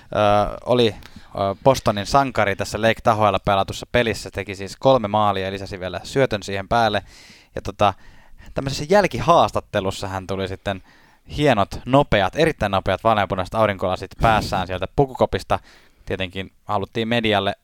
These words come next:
medialle, että pääsee antamaan jotain kommentteja etänä siinä, ja annettiin luurit päähän, suurin piirtein samanlaiset luurit, mitkä meillä on tällä hetkellä päässä, ja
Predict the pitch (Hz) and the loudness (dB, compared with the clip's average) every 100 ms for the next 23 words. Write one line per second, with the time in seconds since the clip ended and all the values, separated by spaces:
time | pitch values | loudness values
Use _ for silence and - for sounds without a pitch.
0 | - 113 113 101 98 - - 107 98 104 | -12 -4 -2 0 -2 -4 -4 -2 -2 -2
1 | 101 98 98 98 101 117 107 95 - 95 | -4 -4 -2 -2 0 0 0 -2 -4 -4
2 | 104 104 95 90 95 87 85 95 - 101 | -2 -2 -4 -6 -10 -10 -10 -12 -10 -12
3 | - - - - - 147 123 - - 123 | -14 -20 -20 -10 2 4 4 2 0 4
4 | 120 104 104 127 107 147 196 175 160 127 | 4 2 0 0 2 0 0 2 4 2
5 | 127 123 110 110 123 131 123 98 101 98 | 2 0 0 -4 0 2 2 2 0 -2
6 | 95 104 95 107 98 - 95 90 | -4 -6 0 2 2 0 -4 -4